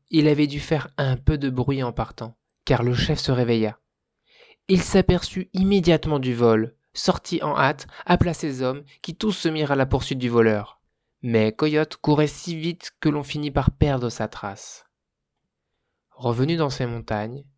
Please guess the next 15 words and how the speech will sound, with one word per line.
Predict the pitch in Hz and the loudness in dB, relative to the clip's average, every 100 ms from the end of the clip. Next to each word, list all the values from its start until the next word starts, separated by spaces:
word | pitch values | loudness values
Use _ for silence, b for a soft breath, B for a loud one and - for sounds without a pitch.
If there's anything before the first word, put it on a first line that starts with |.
| _ _ _ | _ _ _
il | 135 135 | 2 4
montra | 131 147 - 175 | 4 0 0 0
le | 165 | 0
soleil | 147 135 131 131 | -2 0 0 0
à | 120 | -2
ses | 127 123 | -2 0
amis | 117 113 143 - | -2 -4 -10 -4
et | 143 | -2
au | 120 | 0
chef | - - 131 | 0 0 0
de | 123 | 0
la | 120 | -2
tribu. | - 113 107 - - _ _ _ _ _ _ _ _ 120 | -2 -6 -6 -10 -16 _ _ _ _ _ _ _ _ -6
Ni | 120 175 | -2 -2
celui-ci, | 185 170 156 151 - 151 170 | 0 -2 -2 -8 -10 -10 -12